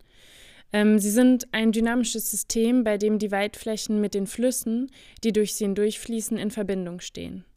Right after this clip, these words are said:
Es kommt häufig dann zu einem Wechsel zwischen Überschwemmungen und trockenen Zeiten, immer je nach Jahreszeit.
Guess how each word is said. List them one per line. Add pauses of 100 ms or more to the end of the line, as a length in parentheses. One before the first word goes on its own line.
(340)
Es
kommt
häufig
dann
zu
einem
Wechsel
zwischen
Überschwemmungen
und
trockenen
Zeiten,
immer
je
nach
Jahreszeit.